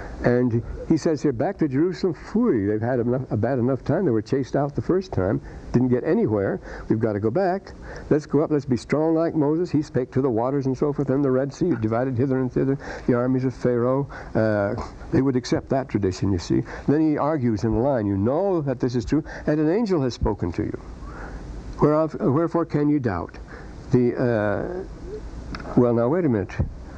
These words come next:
They saw an angel and they can doubt. Wherefore can you doubt?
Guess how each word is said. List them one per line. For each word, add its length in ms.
They 140
saw 180
an 100
angel 300
and 80
they 100
can 180
doubt. 300
Wherefore 240
can 160
you 100
doubt? 340